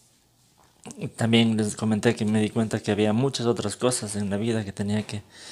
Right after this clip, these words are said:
que cambiar, en el corazón, a veces el resentimiento, los malos pensamientos, cosas por el estilo. Entonces, sí, pero, pero en realidad todo iba muy bien. Pero una de las cosas que yo les comenté en el video anterior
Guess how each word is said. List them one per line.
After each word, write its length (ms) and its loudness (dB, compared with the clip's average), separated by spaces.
que 400 -6
cambiar, 540 4
en 220 -4
el 160 -4
corazón, 720 0
a 80 0
veces 320 -4
el 160 -6
resentimiento, 1000 -2
los 220 -8
malos 300 2
pensamientos, 840 0
cosas 600 -6
por 100 -4
el 140 -4
estilo. 420 0
Entonces, 540 -6
sí, 180 4
pero, 340 8
pero 260 4
en 100 2
realidad 420 6
todo 280 4
iba 280 2
muy 380 0
bien. 200 0
Pero 180 6
una 220 4
de 80 4
las 160 0
cosas 380 0
que 60 -18
yo 120 2
les 400 -2
comenté 380 0
en 80 2
el 160 2
video 260 -2
anterior 500 -2